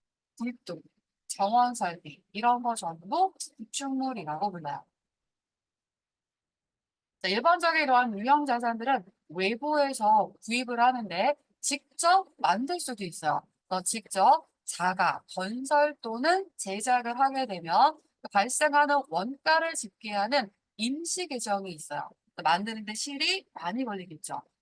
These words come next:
금액도 많이 발생하고, 그래서 자가 건설 자산의 발생하는 원가를 집계하는 임시 계정으로 분류된 유형 자산을 건설 중인 자산이라고 부릅니다.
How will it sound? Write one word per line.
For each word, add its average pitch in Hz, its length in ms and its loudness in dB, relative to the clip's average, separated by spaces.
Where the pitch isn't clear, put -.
금액도 226 640 -6
많이 226 320 -6
발생하고, 208 840 -2
그래서 175 420 4
자가 247 500 4
건설 262 580 2
자산의 202 680 -2
발생하는 277 800 2
원가를 294 680 2
집계하는 214 680 -6
임시 269 520 -6
계정으로 247 680 -2
분류된 196 560 -2
유형 277 560 4
자산을 196 720 -4
건설 294 540 -2
중인 254 460 -8
자산이라고 180 920 -6
부릅니다. 202 640 0